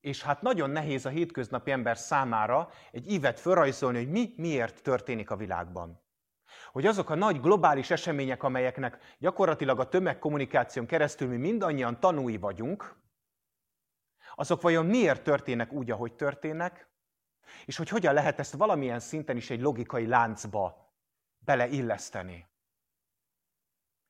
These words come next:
És hát ez a többségünknek azért nem megy. Tehát kapjuk az információkat, ebbe az országba az történik, ott az történik, amott ott történik,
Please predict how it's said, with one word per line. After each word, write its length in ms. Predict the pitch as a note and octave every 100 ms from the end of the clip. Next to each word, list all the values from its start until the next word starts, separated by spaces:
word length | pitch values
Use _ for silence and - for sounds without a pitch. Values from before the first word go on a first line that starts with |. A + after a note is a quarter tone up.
| _ - - -
És 200 | D#3+ -
hát 180 | F3+ F#3+
ez 100 | F#3+
a 60 |
többségünknek 680 | F#3 A#3+ - C3 C#3 D#3+ D3
azért 320 | D3 D3+ C#3+
nem 160 | D3 G#2
megy. 400 | E2+ E2 - _ _ _ -
Tehát 260 | - -
kapjuk 280 | - A#3+ D#3+
az 120 | C#3+
információkat, 680 | F#3 G3 F#3 D#3 D3+ D#3+ C3+
ebbe 200 | D#3 C3+
az 100 | C#3
országba 380 | C3+ - G#2+ A#2
az 160 | D#3+ -
történik, 480 | D3+ C#3 C#3 B2+
ott 160 | G2+ -
az 180 | F3 -
történik, 460 | E3+ C#3 C#3+ C3
amott 300 | C#3+ B2 G#2+
ott 300 | F#3 F3+ - _
történik, 560 | E3+ D#3+ D#3 D3 D3